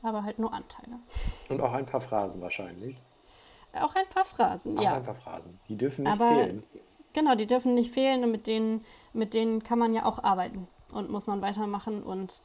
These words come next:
Speaker 1: äh, darauf aufbauen.
Speaker 2: Eine letzte Frage noch zum, ähm, zum Green Office. Ähm, ihr habt auch, äh, von einem Studium Ökologikum gesprochen in diesem Brief.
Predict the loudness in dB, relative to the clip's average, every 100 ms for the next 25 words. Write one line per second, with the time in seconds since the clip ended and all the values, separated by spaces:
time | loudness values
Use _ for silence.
0 | -8 -6 -4 -4 -4 -4 -6 -6 -8 -8
1 | -12 _ -18 -18 -18 -20 _ -20 _ _
2 | _ _ _ _ _ _ _ _ _ _
3 | _ -4 0 0 -2 -4 -2 -2 -4 -6
4 | -6 -4 -6 -8 -8 -6 -6 -8 -12 -10
5 | -6 -6 -6 -6 -6 -6 -16 _ _ _
6 | _ -8 -4 -2 -2 -4 -8 -10 _ _
7 | _ -12 -4 -4 -4 -4 -4 -6 -8 -4
8 | -2 -4 -6 -10 -8 -10 -12 -8 -4 -2
9 | -2 -6 -6 -2 -2 -2 -6 -14 -12 -14
10 | -12 -16 -16 -16 -16 -14 -8 -8 -8